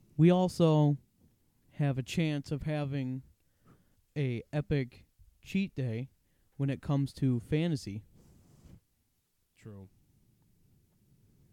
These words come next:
Speaker 1: You know?
Speaker 2: Mm-hmm.
Speaker 1: 'Cause
Speaker 2: I
Speaker 1: I
Speaker 2: don't
Speaker 1: know for our fantasy, if you lose,
Speaker 2: Yes.
Speaker 1: you have to go to a Denny's for twenty-four hours,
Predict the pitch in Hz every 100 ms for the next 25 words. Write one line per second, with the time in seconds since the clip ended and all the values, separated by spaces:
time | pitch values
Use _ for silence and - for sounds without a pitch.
0 | _ _ _ - 131 131 143 110 113 113
1 | 139 143 - 131 117 110 - - - _
2 | - - - _ _ 117 143 170 156 139
3 | 127 127 - _ _ - - 127 - 143
4 | 170 165 156 135 127 120 127 120 113 -
5 | _ - - - - - 127 120 113 -
6 | 135 175 170 156 196 135 101 113 - _
7 | _ 117 117 95 - - - 151 165 147
8 | 147 143 143 127 123 156 147 123 - 123
9 | 143 131 - 127 131 120 117